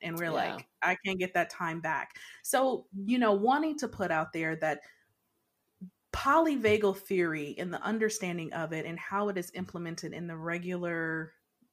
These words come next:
Speaker 1: lives of every human is a necessary understanding for every single area, avenue of life.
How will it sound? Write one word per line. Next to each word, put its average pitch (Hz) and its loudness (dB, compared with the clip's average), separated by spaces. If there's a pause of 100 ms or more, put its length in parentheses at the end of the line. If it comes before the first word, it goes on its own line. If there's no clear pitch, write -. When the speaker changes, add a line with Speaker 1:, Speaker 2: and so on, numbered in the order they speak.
(120)
Speaker 1:
lives 170 2
of 160 -6 (100)
every 190 -2
human 196 -4 (460)
is 208 4
a 180 2
necessary 202 0
understanding 160 -4
for - -6
every 220 0 (120)
single 170 -2 (600)
area, 175 4 (160)
avenue 180 2
of 165 -8
life. 175 -4